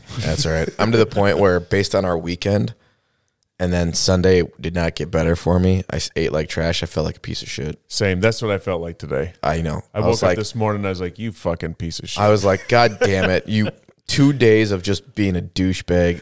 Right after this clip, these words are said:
Speaker 2: sucking at life, not getting ripped."
Speaker 1: Did you see? You should have seen the fucking spread I had here for the fucking Packer game. I had mini tacos. We had fucking bratwurst. We had hamburgers. We had caramel popcorn, kettle corn, cheese corn,
Speaker 2: Did you have
Speaker 1: cheese
Speaker 2: twenty-five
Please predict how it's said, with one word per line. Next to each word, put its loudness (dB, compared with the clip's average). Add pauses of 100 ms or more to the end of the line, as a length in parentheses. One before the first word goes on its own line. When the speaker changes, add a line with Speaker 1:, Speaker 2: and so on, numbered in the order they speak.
Speaker 2:
sucking -2
at -2
life, -4
not -2
getting -2
ripped." -4 (300)
Speaker 1:
Did -2
you -4
see? -6
You -6
should -4
have -4
seen -4
the -4
fucking -4
spread 0
I -6
had -6
here -2
for -10
the -8
fucking -4
Packer -6
game. -4 (480)
I -2
had 2
mini -4
tacos. 0 (360)
We -2
had -2
fucking -6
bratwurst. -2
We -6
had -6
hamburgers. -2
We 0
had -4
caramel 0
popcorn, -4
kettle 2
corn, -4
cheese 0
corn, 0 (140)
Speaker 2:
Did -4
you 4
have 4
Speaker 1:
cheese -4
Speaker 2:
twenty-five 4